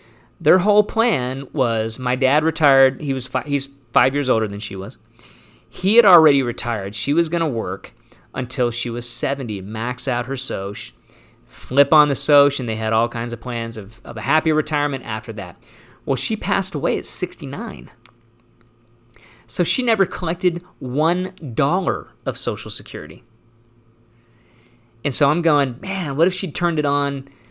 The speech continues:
you know, even two or three years prior to that?"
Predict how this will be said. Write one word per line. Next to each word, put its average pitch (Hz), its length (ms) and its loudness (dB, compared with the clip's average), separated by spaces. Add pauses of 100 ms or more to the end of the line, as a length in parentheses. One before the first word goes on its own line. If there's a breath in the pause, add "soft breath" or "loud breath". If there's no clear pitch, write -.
(140)
you 143 120 -4
know, 139 160 0
even 185 280 0
two 196 180 0
or 180 100 6
three 175 240 0
years 156 240 0
prior 139 580 -8
to 160 320 -6
that?" 95 320 -6